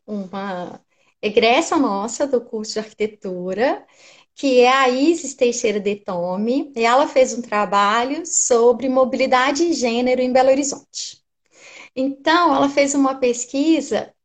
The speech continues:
com os nossos alunos que estavam, ah, concluindo o curso.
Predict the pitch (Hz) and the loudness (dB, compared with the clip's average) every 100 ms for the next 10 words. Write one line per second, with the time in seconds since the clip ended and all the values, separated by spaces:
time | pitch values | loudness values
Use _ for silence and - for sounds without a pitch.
0 | _ - 277 320 294 285 294 415 403 330 | _ 2 2 2 2 2 2 2 0 -2
1 | 339 262 226 214 220 240 285 - - - | 0 0 -2 -4 -2 -2 -4 -6 -12 -8
2 | 302 294 - - 247 247 254 285 285 - | -6 -6 -6 -4 -2 0 2 0 -2 -10
3 | - - - 233 254 254 254 277 277 285 | -20 -20 -4 4 4 4 4 2 4 2
4 | 330 381 403 - 180 - - - - - | 2 2 0 -2 -4 -6 -10 -8 -8 -10